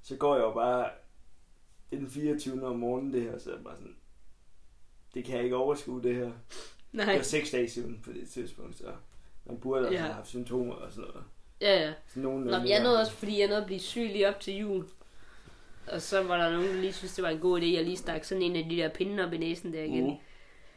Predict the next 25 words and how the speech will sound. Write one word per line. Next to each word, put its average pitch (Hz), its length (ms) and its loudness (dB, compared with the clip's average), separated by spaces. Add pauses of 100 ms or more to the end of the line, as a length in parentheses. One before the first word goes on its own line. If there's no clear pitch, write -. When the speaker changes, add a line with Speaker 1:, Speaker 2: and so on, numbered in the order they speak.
(140)
Speaker 2:
Det 277 80 4
er 277 40 6
lang 285 220 8
tid 240 140 0
siden, 262 160 6
jeg 233 80 8
har 196 60 6
gjort 226 240 2
det. 226 140 -2 (440)
Jeg 190 140 8
havde 196 200 8
glemt, 208 180 0
hvor 190 100 2
ubehageligt 165 580 0
det 156 60 4
er - 40 8
Speaker 1:
Ja. - 60 6
Speaker 2:
at 175 60 0
stikke 170 220 -4
sådan 180 180 -4
en 175 120 -2
der 175 200 2
op 180 60 -2
i 190 40 -4
tuden. 202 340 2